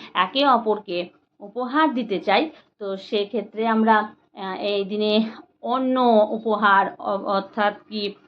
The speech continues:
আমরা এই দিন তাকে ভোজন করাতে পারি এবং তার সাথে সাথে বৈষ্ণবদের আমরা, আহ, ভোজন করাতে পারি। বৈষ্ণব ভোজন, ব্রাহ্মণ ভোজন এই দিনে,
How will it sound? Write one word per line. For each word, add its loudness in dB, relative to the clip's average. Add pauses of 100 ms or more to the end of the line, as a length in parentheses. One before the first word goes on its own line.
(140)
আমরা -2
এই 2
দিন -2
তাকে -2
ভোজন 0
করাতে 2
পারি -2
এবং 0 (120)
তার -2
সাথে -6
সাথে -4
বৈষ্ণবদের 2
আমরা, 4 (360)
আহ, 2
ভোজন 0
করাতে -2
পারি। 0
বৈষ্ণব -4
ভোজন, -4
ব্রাহ্মণ 0
ভোজন -2
এই -2
দিনে, -4